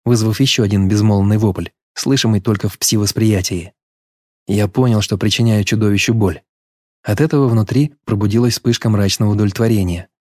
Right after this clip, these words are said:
будто я отыгрывался за все страхи, владевшие мной. Песчаный великан в ответ нанес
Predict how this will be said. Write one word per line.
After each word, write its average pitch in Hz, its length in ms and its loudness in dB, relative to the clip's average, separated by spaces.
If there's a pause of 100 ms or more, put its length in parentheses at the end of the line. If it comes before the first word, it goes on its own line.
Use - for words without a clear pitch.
будто 104 240 -2
я 113 180 2
отыгрывался 104 520 0
за 98 140 0
все 101 180 0
страхи, 113 380 -2
владевшие 101 500 0
мной. 101 300 0 (520)
Песчаный 131 440 0
великан 110 360 0
в 101 60 0
ответ 110 300 0
нанес 104 400 0